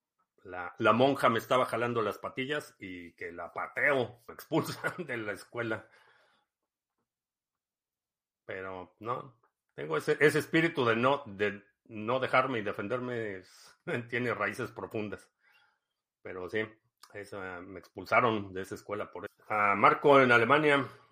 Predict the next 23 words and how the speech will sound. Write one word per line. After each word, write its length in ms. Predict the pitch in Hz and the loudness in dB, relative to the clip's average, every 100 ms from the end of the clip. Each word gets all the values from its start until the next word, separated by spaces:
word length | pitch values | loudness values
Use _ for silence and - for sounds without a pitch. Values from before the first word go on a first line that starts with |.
| _ - | _ -10
hay 80 | |
que 100 | 120 | -6
reconocer 320 | 120 110 123 127 | -4 -4 -4 -4
que 100 | 117 | -4
nuestra 260 | 104 110 | -4 -4
generación 500 | 110 101 101 127 127 | -4 -4 -4 -2 -4
tuvo 460 | 127 123 120 113 101 | -4 -6 -4 -2 0
gran 240 | 110 120 | 0 0
suerte. 500 | 113 123 120 - 110 107 _ _ _ - | 2 0 0 -2 -4 -6 _ _ _ -18
En 140 | 98 | -16
mi 100 | 95 | -8
caso, 320 | 110 117 131 | -4 -2 -2
la 120 | 123 98 | -4 -4
máxima 380 | 110 - 110 | -4 -4 -4
tecnología 420 | 104 98 95 123 120 | -4 -8 -6 -6 -8
que 80 | |
tenía 260 | 104 98 107 | -10 -8 -6
en 120 | 113 | -4
mi 120 | 104 | -6
pueblo 520 | 95 110 113 117 117 - | -4 -4 -2 -4 -6 -10
era 140 | 107 107 | -10 -8
una 600 | 107 98 95 92 90 - _ _ - - 110 | -8 -8 -8 -8 -10 -14 _ _ -20 -16 -4
radio. 600 | 117 120 120 113 113 | -4 0 0 0 -2